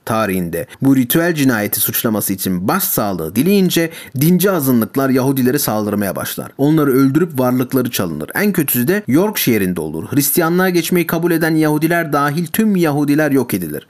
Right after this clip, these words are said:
Fransız Kral ikinci Philip böyle bir ritüel cinayeti iddiası sonrası sözde kendi yaptığı araştırmalar sonucu Fransa'daki tüm Yahudilerin varlıklarına el koyar, sinagogları da el koyup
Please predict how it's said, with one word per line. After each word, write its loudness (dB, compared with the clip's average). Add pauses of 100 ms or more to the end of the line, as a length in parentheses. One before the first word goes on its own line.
Fransız 0
Kral -2
ikinci 0
Philip -2
böyle 4
bir 0
ritüel -2
cinayeti 0
iddiası -2
sonrası 0 (300)
sözde 2
kendi 0
yaptığı 0
araştırmalar 0
sonucu -2 (220)
Fransa'daki -2
tüm 2
Yahudilerin 2
varlıklarına 0
el 2
koyar, 0 (140)
sinagogları 0
da 0
el 2
koyup 0